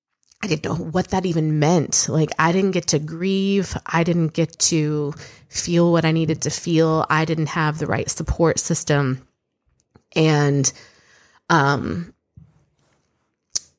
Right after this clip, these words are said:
I guess in that session, in the breathwork session, she was playing this music,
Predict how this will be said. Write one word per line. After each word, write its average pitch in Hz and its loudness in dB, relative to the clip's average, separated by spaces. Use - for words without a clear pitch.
I 175 0
guess 175 -2
in 185 2
that 160 0
session, - 0
in 156 0
the 156 -2
breathwork 160 -2
session, 156 0
she - 0
was 156 0
playing 165 -2
this 156 0
music, 160 0